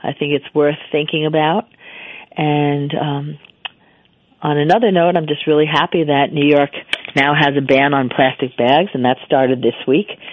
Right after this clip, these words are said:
And that's really exciting. I've been one to be carrying my plastic bags, I mean, my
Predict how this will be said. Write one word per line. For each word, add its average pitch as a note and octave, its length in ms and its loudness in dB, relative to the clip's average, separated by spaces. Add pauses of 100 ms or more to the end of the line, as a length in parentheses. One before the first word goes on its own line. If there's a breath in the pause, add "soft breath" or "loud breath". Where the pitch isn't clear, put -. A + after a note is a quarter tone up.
(260 loud breath)
And C#3+ 140 0
that's D#3 240 2
really C#3+ 260 4
exciting. B2+ 580 0
I've C3+ 240 0
been B2+ 180 -2
one B2 280 -2
to C#3 100 -14
be C3+ 140 -4
carrying B2+ 340 0
my A#2+ 120 0
plastic B2 420 -2
bags, A#2+ 360 2 (120)
I B2+ 100 -2
mean, A#2+ 160 0
my A2 120 0